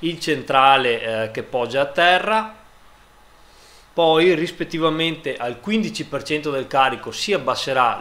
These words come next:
l'ultimo e al trenta per cento del carico si abbasserà il primo. Adesso non sto qui a farvi vedere tutto, comunque,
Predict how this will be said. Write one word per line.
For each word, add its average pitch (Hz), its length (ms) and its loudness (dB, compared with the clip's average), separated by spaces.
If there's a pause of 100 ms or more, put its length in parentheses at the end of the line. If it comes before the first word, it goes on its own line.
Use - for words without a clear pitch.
l'ultimo 175 680 -6 (340)
e 156 160 -2
al 151 180 0
trenta 220 320 -2
per 143 200 -6
cento 147 280 -6
del 175 200 -4
carico 107 440 -4
si 165 240 -8
abbasserà 110 720 -6
il 127 140 -12
primo. 87 420 -18 (760)
Adesso 101 260 -14
non 98 440 -12
sto 101 180 -10
qui 113 140 -10
a 107 60 -6
farvi 107 200 -8
vedere 104 280 -4
tutto, 107 280 -14
comunque, 95 480 -12